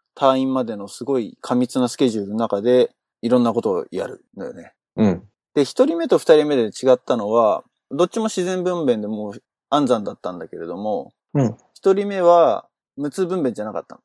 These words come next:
Speaker 1: の。
Speaker 2: おー。
Speaker 1: で、今回は無痛分娩だったのよ。
Speaker 2: うん。
Speaker 1: 一人目の時は無痛分娩を予定してたんだけれども、病院に着いた時点でもう麻酔打ってる余裕もないぐらいっていうか、もう出てきちゃうよっていうぐらい
Speaker 2: うーん。
Speaker 1: させてもらったので、
Speaker 2: うん。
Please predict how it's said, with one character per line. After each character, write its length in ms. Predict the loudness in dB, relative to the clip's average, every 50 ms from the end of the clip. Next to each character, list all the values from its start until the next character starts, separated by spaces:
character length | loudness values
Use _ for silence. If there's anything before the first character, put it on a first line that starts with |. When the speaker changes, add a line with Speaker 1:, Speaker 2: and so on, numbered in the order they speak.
| _ 0
Speaker 1:
の。 80 | 0 2
Speaker 2:
お 480 | 2 4 2 2 2 0 -2 -6 -10
ー。 280 | -14 _ _ _ _ -6
Speaker 1:
で、 80 | -6 -2
今 200 | -2 -2 0 2
回 200 | 2 2 2 4
は 140 | 4 2
無 180 | 2 2 -2 -4
痛 540 | -4 -4 -4 -4 -2 -2 -2 -2 -4 -4 -4
分 180 | -4 -4 -4
娩 100 | -4 -6
だ 80 | -6 -8
っ 40 | -10
た 120 | -10 -14
の 80 | -16 -16
よ。 120 | -18 -20 _ _ _
Speaker 2:
う 80 | -2 -2
ん。 240 | -2 -4 -6 -12 _ _ _ _ _ _ _
Speaker 1:
一 120 | _ 2 2
人 80 | 2
目 80 | 2 0
の 60 | -2
時 200 | -2 -2 0 2
は 120 | 2 2
無 140 | 2 2 -2
痛 220 | -4 -4 -4 -4 -2
分 40 |
娩 140 | -2 -2 -2
を 60 | 0
予 140 | 0 0 -2 0
定 160 | -2 -4 -4
し 40 | -4
て 80 | -6
た 140 | -6 -6 -6
ん 40 | -4
だ 100 | -6 -6
け 100 | -4 -6
れ 100 | -6 -6
ど 100 | -6 -6
も、 380 | -4 -4 -2 -2 -4 -6 -8 _ _ _ _ _ _ _ _ _ _
病 220 | 0 4 4 4 4
院 60 | 2
に 80 | -4 -4
着 160 | -4 -4 0
い 40 | 2
た 120 | 2 2
時 100 | 2 0
点 140 | -2 -2 -2
で 100 | -2 -2
も 420 | -2 0 0 0 -2 -4 -6 -12 _ _ _ _ -2
う 80 | -2
麻 80 | -2 0
酔 160 | 2 0 0
打 40 | 0
っ 40 | 2
て 140 | 0 -2
る 160 | -2 -2 -6 -10 _ _ _ _ _ _ _ _ -2
余 200 | 0 2 2 2
裕 120 | 2 0
も 120 | 0 0 0
な 160 | 0 0 0
い 60 | 0
ぐ 100 | 0 0
ら 100 | 0 0
い 40 | -2
っ 40 | -6
て 120 | _ -12
い 40 | -12
う 40 | -10
か、 140 | -10 -10
も 280 | -6 -2 0 0 0 0
う 60 | 0
出 120 | -2 -2 -2
て 100 | -2 -4
き 80 | -2
ち 80 | -4 -4
ゃ 40 | -4
う 60 | -2
よ 80 | -6
っ 60 | -8 -6
て 100 | -6 -6
い 40 |
う 20 | -6 -6 -8 -6
ぐ 80 | -6 -6
ら 60 | -6
い 120 | -6 -10 -16 _ _ _ _ _
Speaker 2:
う 80 | -4
ー 220 | -4 -2 -2 -2 -2
ん。 60 | -2
Speaker 1:
さ 100 | -2 -2
せ 100 | -4 -4
て 60 | -4
も 80 | -4 -6
ら 60 | -8
っ 60 | -10
た 180 | -12 -12 -10 -10
の 120 | -10 -6
で、 320 | -2 -2 0 0 -2 -4 -8 _ _ _ _
Speaker 2:
う 80 | -6 -6
ん。 160 | -6 -6